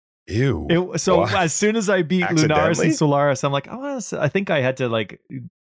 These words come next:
Speaker 2: take a
Speaker 1: How did you
Speaker 2: break
Speaker 1: not
Speaker 2: or
Speaker 1: get
Speaker 2: something.
Speaker 1: sick?
Speaker 2: And so I, well, for one, it's a minion build, so I don't have to click
Speaker 1: Okay.
Speaker 2: anything specific.
Speaker 1: Sure.
Speaker 2: And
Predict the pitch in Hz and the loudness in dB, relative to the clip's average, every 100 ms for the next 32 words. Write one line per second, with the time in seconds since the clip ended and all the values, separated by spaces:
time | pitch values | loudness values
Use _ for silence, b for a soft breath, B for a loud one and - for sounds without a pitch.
0 | - 127 120 - 117 120 147 127 120 110 | -6 -2 0 0 0 0 0 0 0 0
1 | 156 104 - _ _ - 131 139 135 - | -2 -4 -6 _ _ -6 -2 0 0 -2
2 | _ _ - 143 127 139 156 175 151 135 | _ _ -4 -2 -2 -2 -2 -2 -4 -4
3 | 123 117 95 - - _ _ _ _ _ | -4 -6 -6 -10 -12 _ _ _ _ _
4 | - 127 139 185 170 - - 147 76 85 | -4 0 0 0 0 -4 -2 0 0 -4
5 | - 143 123 117 113 - 107 - - - | -8 -4 -2 -4 -6 -6 -8 -8 -10 -10
6 | - - _ _ _ _ - 90 80 - | -12 -20 _ _ _ _ -6 -4 -4 -6
7 | _ _ - 131 120 113 | _ _ -4 -2 0 -4